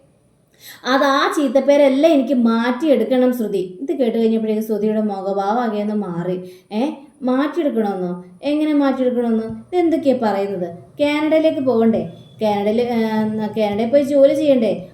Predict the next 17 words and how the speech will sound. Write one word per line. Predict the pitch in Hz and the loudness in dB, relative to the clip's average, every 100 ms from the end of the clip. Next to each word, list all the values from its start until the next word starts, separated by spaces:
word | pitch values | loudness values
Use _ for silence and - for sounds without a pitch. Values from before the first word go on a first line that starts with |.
| - | -16
ആ, | 214 214 220 | -10 -8 -4
അതൊക്കെ | 214 214 220 294 | -4 -4 -2 -2
ജോലി | 294 320 320 | 0 0 0
ചെയ്യണം. | 320 294 254 277 330 - - - | 0 0 0 0 -4 -12 -20 -8
ആ, | 226 220 220 220 | -6 -4 -4 -4
അതൊക്കെ, | 226 226 320 302 302 | -4 0 2 2 -2
ആ, | |
വേണം. | 285 302 294 285 - - - - | 0 2 2 0 -2 -10 -18 -8
ആ, | 220 185 - | -6 -6 -4
എങ്കിലേ, | 240 254 254 202 165 - - | 0 0 0 -2 -4 -12 -8
ആ, | 247 240 240 | -4 -4 -4
എന്താണ് | 247 247 285 294 269 220 202 | -4 2 2 2 0 0 -2
മന്ദബുദ്ധിയാണോ? | 214 220 247 262 285 247 190 165 160 - _ - | -2 -2 0 0 0 -2 -2 -4 -10 -14 _ -6
അത്തരത്തിലുള്ള | 269 294 302 277 247 | -2 0 2 2 2
കാര്യങ്ങളൊന്നും | 233 226 220 226 233 | 0 0 0 0 -2
സംസാരിക്കാൻ | 254 220 226 220 226 240 | -2 -4 -2 -2 -2 -2
നിൽക്കരുത്. | 202 233 190 175 | -2 -2 -4 -6